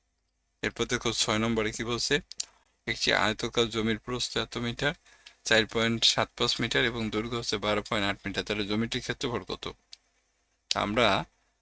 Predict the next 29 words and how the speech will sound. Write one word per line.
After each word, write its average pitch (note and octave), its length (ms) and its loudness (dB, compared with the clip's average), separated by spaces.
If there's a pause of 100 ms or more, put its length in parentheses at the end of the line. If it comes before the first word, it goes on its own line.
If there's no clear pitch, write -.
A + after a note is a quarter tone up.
(140)
লিখুম A2+ 340 -2 (100)
যে A2+ 80 2 (120)
আয়তকার A2 420 0
জমির A2+ 300 0
ক্ষেত্রফল A2+ 500 -4
কত? B2 140 -4 (140)
দৈর্ঘ্য G2+ 320 0
গুণন A#2 300 0
প্রস্থ। B2 220 -4 (640)
তার A2 200 0
দৈর্ঘ্য A2+ 300 2
হচ্ছে - 240 -4
কত? B2+ 140 -4 (160)
বারো G2 260 2
পয়েন্ট G#2+ 200 0 (100)
আট, C3 160 0
আর F#2+ 140 -6
প্রস্থ A2+ 280 -8
হচ্ছে A2 200 -2
কত? C3 120 -2 (160)
চার G#2 220 2
পয়েন্ট G#2+ 260 -2
সাত F2+ 200 -2
পাঁচ। F#2 140 0 (720)
গুণ A2 120 2 (100)
দিলে C3 180 4 (640)
ষাট A2 260 2 (140)
পয়েন্ট C3 260 6 (640)
আশি A#2 280 4